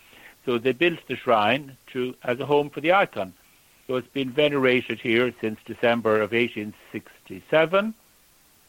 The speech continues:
and in the shrine, um, since the shrine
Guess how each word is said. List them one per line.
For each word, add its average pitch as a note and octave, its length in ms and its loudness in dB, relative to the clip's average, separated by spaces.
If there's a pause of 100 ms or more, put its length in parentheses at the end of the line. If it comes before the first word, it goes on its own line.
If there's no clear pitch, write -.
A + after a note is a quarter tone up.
(100)
and B2 520 2 (360)
in B2+ 200 -2
the A#2+ 100 -2
shrine, C3 580 2 (560)
um, A#2 680 0
since C#3 180 0
the C3+ 100 -10
shrine C3 360 2